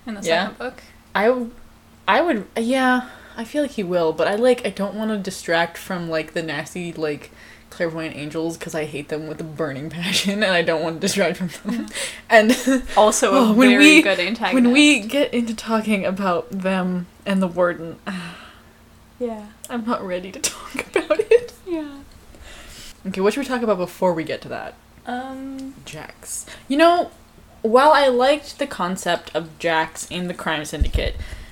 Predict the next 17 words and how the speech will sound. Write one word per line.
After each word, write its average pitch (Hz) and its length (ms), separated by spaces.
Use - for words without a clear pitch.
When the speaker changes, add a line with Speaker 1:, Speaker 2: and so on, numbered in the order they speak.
Speaker 2:
they 254 240
threw 220 460
way 190 380
too 175 180
many 147 160
characters 117 360
at - 120
us. - 320
And 214 120
Speaker 1:
I - 20
Speaker 2:
then 214 140
Speaker 1:
agree. 226 140
Speaker 2:
didn't 190 280
develop 156 420
them. - 240
Speaker 1:
I 233 100
agree. 240 360